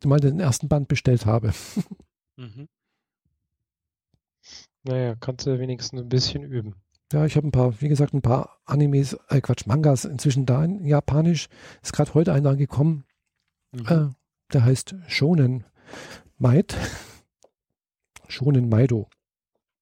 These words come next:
Speaker 2: Shonen Maido.
Speaker 1: Mhm.
Speaker 2: Mhm.
Speaker 1: Ja, ist auch was Lustiges.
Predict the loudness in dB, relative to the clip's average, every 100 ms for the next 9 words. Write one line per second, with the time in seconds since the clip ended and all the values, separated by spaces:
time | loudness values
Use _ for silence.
0 | _ -12 -8 -2 0 0 0 2 2 -2
1 | -8 -2 0 2 0 -2 _ _ _ _
2 | _ _ _ _ _ _ _ _ _ _
3 | -20 -20 _ _ _ _ -2 2 2 2
4 | 2 2 0 -4 -6 -8 -10